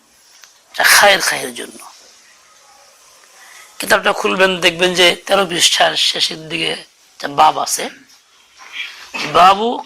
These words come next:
কাউলিন নবী সাল্লাল্লাহু আলাইহি ওয়াসাল্লাম, "আদ-দীনু আন-নাসিহাতু লিল্লাহি ওয়া লিরাসূলিহি ওয়া লিআইম্মাতিল মুসলিমিনা ওয়া আম্মাতিহিম।"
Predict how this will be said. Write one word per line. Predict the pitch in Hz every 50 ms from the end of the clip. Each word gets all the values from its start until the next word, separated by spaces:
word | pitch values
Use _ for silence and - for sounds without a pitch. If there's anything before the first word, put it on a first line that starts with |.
| -
কাউলিন | - 180 185 196 190 185 185 175 170
নবী | 165 165 160 185 185 170 175 175
সাল্লাল্লাহু | 160 - - - 160 156 151 151 151 160 160 147 147 -
আলাইহি | 143 143 147 147 151 147 139 139
ওয়াসাল্লাম, | 135 131 - - 160 180 196 214 247 302 - - - _ _ _ - - - - - - -
"আদ-দীনু | - 180 175 151 147 143 165 190 214 214 220 226
আন-নাসিহাতু | - 185 180 170 165 151 147 - - - - - - 180 - - 208 214 254
লিল্লাহি | 240 175 165 156 156 151 160 175 175 156 180 208 226 254 - _ _ _ - - - - - - - - -
ওয়া | 202 226
লিরাসূলিহি | 233 240 233 220 202 - - 208 185 175 175 165 151 170 202 214
ওয়া | 202 190 185
লিআইম্মাতিল | 175 175 170 175 190 190 180 175 170 160 165 160
মুসলিমিনা | 156 156 151 147 - - - 165 185 175 165
ওয়া | 151 147 -
আম্মাতিহিম।" | - 143 139 139 135 139 135 _ - 143 151 196 208